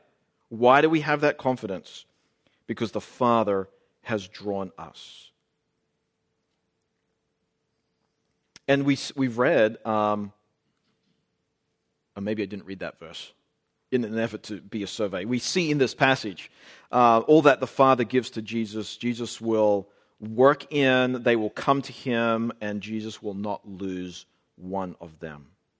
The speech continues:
We should treasure the words of Jesus, through which we have eternal life. I have the words of eternal life.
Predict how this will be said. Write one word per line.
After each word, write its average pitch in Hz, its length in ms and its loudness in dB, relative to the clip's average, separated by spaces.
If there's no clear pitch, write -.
We 156 100 6
should 170 180 2
treasure 160 480 4
the 135 160 2
words 139 320 6
of 123 100 -10
Jesus, 135 640 -4
through 170 260 4
which 127 300 2
we 123 120 -4
have 113 460 -2
eternal 123 480 -6
life. 120 460 -10
I 147 140 4
have 170 180 0
the 139 80 4
words 131 260 2
of 135 80 -16
eternal 127 300 -10
life. 123 320 -12